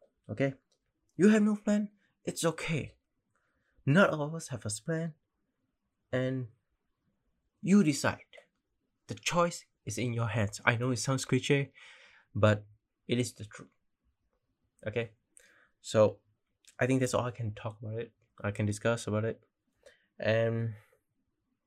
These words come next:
I wanna say, wish you all, wish you all the luck. You know,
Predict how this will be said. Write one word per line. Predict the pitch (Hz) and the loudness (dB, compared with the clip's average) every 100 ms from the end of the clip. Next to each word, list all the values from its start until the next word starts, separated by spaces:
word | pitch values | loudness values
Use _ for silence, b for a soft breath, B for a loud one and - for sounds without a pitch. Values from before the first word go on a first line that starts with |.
| _ _ _ - | _ _ _ -6
I | 120 | -2
wanna | 117 107 | -2 -2
say, | 117 113 - _ 117 | 0 -2 -4 _ -4
wish | 107 | 0
you | 101 | 2
all, | 104 107 - _ - 113 - | 2 -2 -6 _ -10 -8 -2
wish | 131 131 143 | 2 4 4
you | 139 | 4
all | |
the | 143 | 2
luck. | 135 160 - - _ _ _ _ _ _ _ _ _ - | -4 -6 -10 -20 _ _ _ _ _ _ _ _ _ -8
You | 104 | -4
know, | 107 | -2